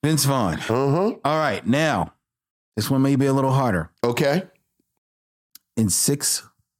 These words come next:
Speaker 1: films or less.
Speaker 2: Okay.
Speaker 1: Connect D'Urville Martin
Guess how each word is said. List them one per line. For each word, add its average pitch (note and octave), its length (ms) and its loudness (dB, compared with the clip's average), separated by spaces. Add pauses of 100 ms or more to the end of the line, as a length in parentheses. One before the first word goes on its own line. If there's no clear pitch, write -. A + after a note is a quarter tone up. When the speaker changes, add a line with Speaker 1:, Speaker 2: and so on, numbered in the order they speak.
(560)
Speaker 1:
films G#2+ 220 0
or G#2 60 0
less. D#2+ 360 -8 (180)
Speaker 2:
Okay. C3+ 400 0 (1200)
Speaker 1:
Connect G2 320 -2 (400)
D'Urville G#2 360 0
Martin E2 400 -4